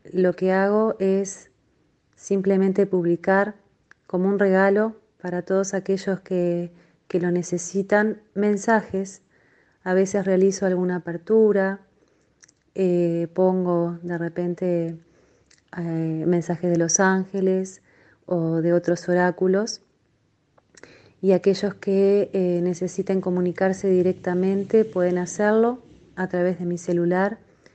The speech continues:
cero nueve nueve, nueve setenta,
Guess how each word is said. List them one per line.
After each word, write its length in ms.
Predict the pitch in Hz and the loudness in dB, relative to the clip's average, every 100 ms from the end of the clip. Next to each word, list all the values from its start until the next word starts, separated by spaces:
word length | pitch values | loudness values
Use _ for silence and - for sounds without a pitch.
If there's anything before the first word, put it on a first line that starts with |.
| _ _ | _ _
cero 400 | - - 214 208 190 | -20 2 2 4 2
nueve 300 | 190 185 185 | 2 2 0
nueve, 520 | 196 202 208 226 233 _ _ _ _ - | 0 0 0 0 -6 _ _ _ _ -2
nueve 400 | 196 202 208 208 | 0 2 2 0
setenta, 840 | - 185 190 190 190 190 220 | -4 -4 0 0 0 -2 -4